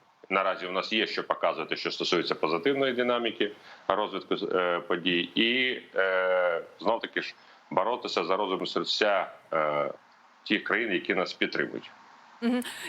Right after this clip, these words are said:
Speaker 2: Як ви бачаєте, наскільки ми дійсно посилили, поліпшили, не знаю, там, підсилили свої, е, переговорні позиції перед потенційними, можливими, я не знаю, переговорами, е, які, е, принаймні, говорилося, були в кінці листопада місяця?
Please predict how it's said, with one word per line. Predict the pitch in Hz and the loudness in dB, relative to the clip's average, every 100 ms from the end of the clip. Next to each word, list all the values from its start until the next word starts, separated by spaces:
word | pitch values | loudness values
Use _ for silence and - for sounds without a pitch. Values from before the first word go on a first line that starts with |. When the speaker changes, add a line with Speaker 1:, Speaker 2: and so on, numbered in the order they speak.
| 269 | -2
Speaker 2:
Як | 359 453 | 0 2
ви | |
бачаєте, | 381 392 320 254 | 0 0 0 0
наскільки | 262 - 427 339 | -2 0 0 0
ми | 302 311 | 2 2
дійсно | 240 320 - 262 | 2 2 0 -2
посилили, | 269 254 - 349 320 262 240 | 0 0 2 4 4 4 2
поліпшили, | 247 247 349 - 262 233 | 2 2 0 0 2 2
не | 226 | 2
знаю, | 220 226 208 | 0 0 0
там, | 185 190 - - | -6 -8 -12 -6
підсилили | - 220 311 294 262 | -4 2 4 4 2
свої, | 226 269 262 233 | 2 2 2 2
е, | - 196 196 196 | 0 2 2 2
переговорні | 240 247 240 240 262 220 | 0 0 0 2 2 0
позиції | 196 208 269 330 226 | -2 0 0 0 -2
перед | 226 226 - - 190 | 0 -2 -2 -16 -2
потенційними, | 220 196 185 269 277 226 | 0 0 -2 -2 0 0
можливими, | 202 208 240 226 196 190 | 0 0 2 2 2 0
я | 190 | -2
не | |
знаю, | 190 196 180 - | -2 0 0 0
переговорами, | 226 196 196 190 269 285 240 226 | 0 0 -4 2 2 2 2 -2
е, | - - - - 196 196 196 196 196 190 190 | -2 -10 -10 0 2 4 4 2 4 2 2
які, | 190 202 226 214 | -2 -2 2 2
е, | - 170 170 170 | 4 2 2 -2
принаймні, | 202 196 190 | -2 -2 -2
говорилося, | 180 190 190 175 - | -2 -2 -2 -2 -4
були | 180 190 | -4 -2
в | 180 | -2
кінці | - 202 196 | -6 -6 -4
листопада | 185 - 190 165 160 - - - - | -6 -6 -6 -2 -2 -4 -10 -10 0
місяця? | 247 349 320 254 285 277 | 2 4 2 2 2 2